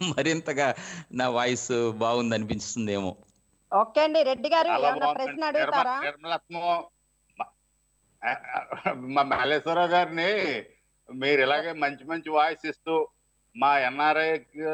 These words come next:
Speaker 3: ద్వారా కూడా మంచి మంచి కార్యక్రమాలు ఏమన్నా మీరు నిర్వర్తిస్తే,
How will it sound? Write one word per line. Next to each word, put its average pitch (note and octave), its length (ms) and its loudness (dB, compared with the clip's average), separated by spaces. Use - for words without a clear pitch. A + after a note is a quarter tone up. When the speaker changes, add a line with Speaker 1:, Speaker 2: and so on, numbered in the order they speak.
Speaker 3:
ద్వారా D3 440 2
కూడా D#3 260 2
మంచి C#3 320 -4
మంచి D3+ 300 -4
కార్యక్రమాలు D3 580 0
ఏమన్నా D3 280 -2
మీరు D3+ 240 0
నిర్వర్తిస్తే, C#3+ 920 -2